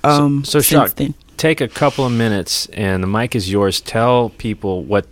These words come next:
Speaker 1: how they, like, if they've listened to this podcast, and I hope that there are, I hope we had the most listeners on this podcast.
Speaker 2: <laughs>
Speaker 1: And it, you know, this is an important thing.
Speaker 2: Mm-hmm.
Speaker 1: So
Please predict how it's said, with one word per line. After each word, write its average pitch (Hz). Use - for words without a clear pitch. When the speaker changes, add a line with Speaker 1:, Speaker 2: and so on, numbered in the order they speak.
Speaker 1:
how 107
they, 101
like, 101
if 107
they've 147
listened 131
to -
this 113
podcast, 95
and 143
I 147
hope 143
that 120
there 113
are, 101
I 117
hope 135
we 127
had 107
the 104
most 117
listeners 95
on 87
this 87
podcast. 87
Speaker 2:
<laughs> -
Speaker 1:
And 101
it, -
you 120
know, 110
this 147
is 196
an 185
important 147
thing. 101
Speaker 2:
Mm-hmm. -
Speaker 1:
So 107